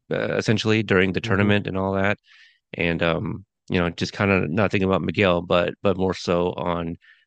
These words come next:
Speaker 1: uh, you know, his whole thing with, uh, with Daniel. So, yeah, I, I d-, I do like this. And, um, I don't know if you have said it yet, but, um, you've,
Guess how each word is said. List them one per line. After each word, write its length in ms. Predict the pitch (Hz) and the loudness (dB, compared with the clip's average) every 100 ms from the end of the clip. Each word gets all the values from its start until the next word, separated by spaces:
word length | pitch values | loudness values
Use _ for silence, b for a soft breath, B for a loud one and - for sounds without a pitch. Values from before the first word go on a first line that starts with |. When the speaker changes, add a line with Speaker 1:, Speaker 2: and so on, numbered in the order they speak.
| _ | _
Speaker 1:
uh, 380 | - 64 50 - - - | -6 -6 -6 -8 -10 -4
you 140 | 113 | 2
know, 120 | 95 87 | 4 4
his 160 | 98 90 | 0 2
whole 240 | 98 98 | 2 2
thing 340 | - 92 90 82 | 2 2 2 -2
with, 220 | 85 - | -4 0
uh, 240 | 87 87 87 - | 0 -2 -6 -6
with 100 | 82 | -2
Daniel. 380 | 87 87 - _ _ _ _ _ | 0 -2 -8 _ _ _ _ _
So, 280 | - - - - _ b b b b | -10 -8 -8 -12 _ b b b b
yeah, 200 | - 101 | 2 4
I, 220 | 80 120 131 | 4 4 2
I 20 | |
d-, 140 | 123 | 2
I 100 | 143 | 0
do 180 | 123 156 | 4 6
like 180 | 127 - | 4 4
this. 200 | 98 - | 0 0
And, 340 | - 131 123 - _ _ _ | 2 2 2 -2 _ _ _
um, 240 | 107 110 - | -4 -2 0
I 100 | 127 | 0
don't 400 | - 135 147 165 | 2 2 2 2
know 200 | 160 156 | 2 2
if 260 | - 120 | 0 -2
you 160 | 110 120 | -2 -2
have 240 | 113 110 - | 0 -2 -6
said 540 | - - - 131 127 | -12 -14 -4 0 2
it 160 | 120 - | 2 0
yet, 600 | - 98 101 78 - - - - | -2 2 4 2 -2 -16 -18 0
but, 360 | 104 98 95 - B B _ - | 4 4 2 -6 B B _ -4
um, 420 | 87 87 85 - - | 0 2 0 -4 -2
you've, 320 | 104 120 | 2 2